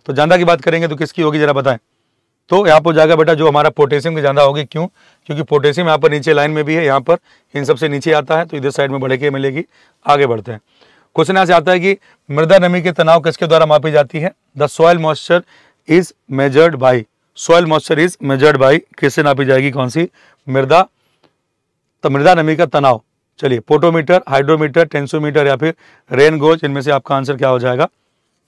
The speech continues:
चलो तो आंसर हो जाएगा इसका कौन सा बेटा? पोटोमीटर। आंसर हो जाएगा बेटा आपका कौन सा? ये हो जाएगा टेंसियोमीटर हो जाता है। तनाव की बात की जाए, तनाव का मतलब टेंशन ही होता है, साफ साफ लिखा हुआ है टेंसियो, तो पोटोमीटर कैसे हो जाएगा?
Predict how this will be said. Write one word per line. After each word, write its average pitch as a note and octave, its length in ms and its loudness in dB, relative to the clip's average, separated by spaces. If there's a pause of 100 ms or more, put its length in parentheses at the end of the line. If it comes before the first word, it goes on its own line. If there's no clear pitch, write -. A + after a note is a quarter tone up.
चलो D3 240 -2 (1600)
तो D3 60 2
आंसर D3 140 0
हो D#3+ 40 0
जाएगा D#3 140 2
इसका D3+ 140 0
कौन D3 160 -2
सा D#3 60 -2
बेटा? D#3+ 140 0
पोटोमीटर। C3+ 640 -4 (220)
आंसर C3+ 180 -2
हो C#3 40 2
जाएगा C3 220 0
बेटा B2 200 -4
आपका B2 180 -6
कौन B2+ 160 -10
सा? E3 100 0
ये - 520 -8
हो C3+ 60 -4
जाएगा B2+ 280 0 (400)
टेंसियोमीटर D3 580 -2
हो B2+ 80 -6
जाता A#2+ 280 -8
है। A2 60 -16 (520)
तनाव D#3 240 4
की E3+ 100 -2
बात E3 180 4
की D#3 120 -4
जाए, D3+ 100 0
तनाव D3+ 260 0
का D3 60 -2
मतलब D3+ 260 0
टेंशन D3 320 -4
ही D#3+ 60 -4
होता C3 260 -4
है, D3+ 100 -6 (400)
साफ D3 220 0
साफ E3 140 2
लिखा D3+ 160 -2
हुआ D3+ 140 4
है C#3+ 60 -2
टेंसियो, D3 480 -6 (320)
तो D3 60 -4
पोटोमीटर D3+ 500 -2
कैसे D3+ 240 -2
हो D3 80 0
जाएगा? C#3+ 260 0